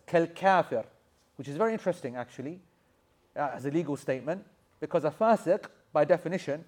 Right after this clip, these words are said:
is not a kafir. What's a fasiq? Fasiq is a person who does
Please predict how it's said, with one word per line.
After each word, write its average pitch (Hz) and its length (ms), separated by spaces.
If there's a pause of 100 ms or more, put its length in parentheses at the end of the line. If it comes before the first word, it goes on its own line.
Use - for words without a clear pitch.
is 214 160
not 226 180
a 202 40
kafir. 208 380 (640)
What's 285 280
a 214 60
fasiq? 196 440 (2500)
Fasiq 247 440
is 190 120
a 180 60
person 208 520
who 214 140
does 165 380